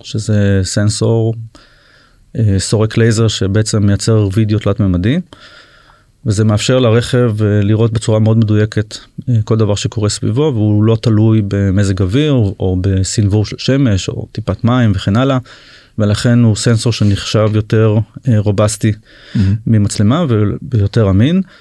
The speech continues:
Speaker 1: אה, ואנחנו עובדים עם, אה, מספר חברות רכב, בי אם דאבליו, עם פולקסווגן ואחרים.
Speaker 2: מהמם.
Speaker 1: מוצר,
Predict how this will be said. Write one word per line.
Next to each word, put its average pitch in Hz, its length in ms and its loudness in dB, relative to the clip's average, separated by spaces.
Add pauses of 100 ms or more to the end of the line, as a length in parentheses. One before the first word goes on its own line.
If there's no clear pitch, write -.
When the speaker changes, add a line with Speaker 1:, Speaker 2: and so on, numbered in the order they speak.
(800)
Speaker 1:
אה, 113 40 4 (540)
ואנחנו 117 340 0
עובדים 147 280 2
עם, 120 200 4
אה, 113 120 4
מספר 113 300 0
חברות 117 460 -2
רכב, 110 300 -2 (200)
בי 104 220 0
אם 90 120 0
דאבליו, 127 160 0
עם 120 200 0
פולקסווגן 117 640 0
ואחרים. 95 480 -2 (300)
Speaker 2:
מהמם. 104 200 0 (680)
Speaker 1:
מוצר, 127 600 2